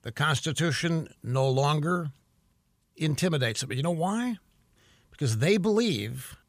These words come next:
that a significant portion of the American people have no idea what the Constitution says.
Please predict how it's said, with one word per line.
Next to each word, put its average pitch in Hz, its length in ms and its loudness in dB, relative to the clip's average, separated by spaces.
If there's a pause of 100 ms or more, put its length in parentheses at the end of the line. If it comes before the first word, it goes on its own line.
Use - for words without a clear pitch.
(640)
that 135 140 0
a 139 120 2
significant 156 680 -2
portion 170 360 0
of 143 80 0
the 147 40 0
American 160 320 -2
people 180 280 0
have 156 160 0
no 165 160 -2
idea 165 280 -2
what 143 160 -8
the 139 80 -10
Constitution 139 800 -6
says. 180 840 -6